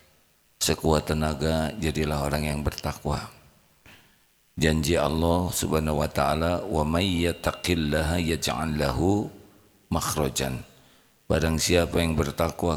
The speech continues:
kepada Allah, baginya jalan keluar dari masalah apapun juga. "Wa yarzuqhu min haitsu la yahtasib."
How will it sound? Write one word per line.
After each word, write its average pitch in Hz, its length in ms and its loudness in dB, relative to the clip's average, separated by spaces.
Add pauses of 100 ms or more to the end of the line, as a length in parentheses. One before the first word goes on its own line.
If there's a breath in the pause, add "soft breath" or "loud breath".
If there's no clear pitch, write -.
kepada 78 480 0
Allah, 78 320 0
baginya 80 480 2
jalan 90 480 2
keluar 87 400 0 (800 loud breath)
dari 82 240 0
masalah 92 720 0
apapun 87 480 0
juga. 76 400 -4 (1040)
"Wa 76 160 0
yarzuqhu 87 640 2
min 90 240 2
haitsu 98 560 2
la 90 240 4
yahtasib." 82 800 0